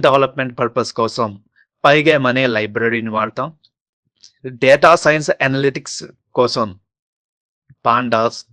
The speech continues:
NumPy, Matplotlib ఈ రకంగా కొన్ని లైబ్రరీస్ ఉంటాయి, వాటిని వాడతాం. ఏఐ and ఎంఎల్,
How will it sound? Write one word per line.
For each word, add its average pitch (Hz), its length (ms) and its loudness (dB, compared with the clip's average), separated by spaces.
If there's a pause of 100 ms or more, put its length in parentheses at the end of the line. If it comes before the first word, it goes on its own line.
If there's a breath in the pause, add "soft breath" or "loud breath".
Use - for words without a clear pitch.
(100)
NumPy, 117 420 -4 (460)
Matplotlib 131 760 -2 (640)
ఈ - 20 2 (640)
రకంగా 135 420 0 (400)
కొన్ని 123 320 -4
లైబ్రరీస్ 127 640 0
ఉంటాయి, 107 340 -6
వాటిని 110 320 -4
వాడతాం. 113 320 -4 (880)
ఏఐ 185 280 4 (200)
and 135 100 -6 (160)
ఎంఎల్, 107 260 -6